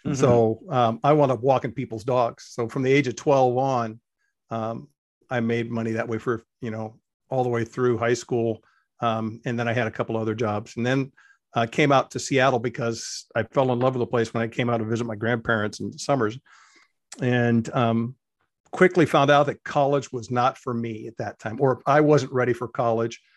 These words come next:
Speaker 2: And a bunch of Seattle police officers took this young knucklehead under their wing and said, "You need to grow up." <laughs> And
Speaker 1: <laughs>
Speaker 2: four years of polite penal servitude with Uncle Sam would probably do you some good.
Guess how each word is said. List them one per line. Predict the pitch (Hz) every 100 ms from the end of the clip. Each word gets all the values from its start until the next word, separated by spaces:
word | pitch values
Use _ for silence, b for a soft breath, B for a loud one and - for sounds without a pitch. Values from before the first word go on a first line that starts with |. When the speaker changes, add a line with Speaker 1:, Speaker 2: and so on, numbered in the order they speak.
| b _ -
Speaker 2:
And | 127 123 123
a |
bunch | 117 156 156
of |
Seattle | - 156 139
police | - 151 151
officers | 139 110 127 -
took | - -
this | 131
young | 139 127 123
knucklehead | 131 131 120 117
under | 123 123
their | 117 113
wing | 113 127 151 190 _ _ _ _ -
and | 127 113
said, | 151 123 120 117 - _
"You | 143 143
need | 240 233
to |
grow | 180 175 156
up." | 156 -
<laughs> | - - - - _ _ _ -
And | 143 143 135 127
Speaker 1:
<laughs> | 131
Speaker 2:
four | 175 196
years | 180 190
of | 165
polite | - 156 170 175
penal | 180 147
servitude | - 160 156 - 156
with | 135 156
Uncle | 151 147
Sam | - 147
would | 135 110
probably | 160 143 123
do | 135
you | 127
some | - 107
good. | 120 123 156